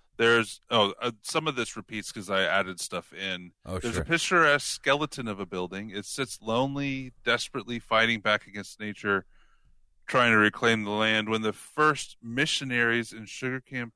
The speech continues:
Speaker 1: plantation owners arrived in Maui, they wanted to create a center of education for the children in this remote area. They built Old Maui High in nineteen thirteen, and doors opened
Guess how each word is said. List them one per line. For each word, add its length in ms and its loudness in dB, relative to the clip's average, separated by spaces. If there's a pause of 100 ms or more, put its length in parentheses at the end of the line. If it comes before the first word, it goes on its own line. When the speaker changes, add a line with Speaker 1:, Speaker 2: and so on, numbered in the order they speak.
Speaker 1:
plantation 760 -10 (100)
owners 520 0
arrived 440 4
in 80 -2
Maui, 320 2
they 120 0
wanted 280 -4
to 80 -14
create 380 -4
a 100 -10
center 360 2
of 120 2
education 760 -4
for 120 -20
the 100 -16
children 420 -10
in 80 -14
this 180 -16
remote 360 -4
area. 460 4 (1120)
They 140 6
built 420 2 (100)
Old 320 2
Maui 320 2
High 420 0
in 200 -8
nineteen 500 -12
thirteen, 560 -10
and 400 -12
doors 480 4 (140)
opened 500 0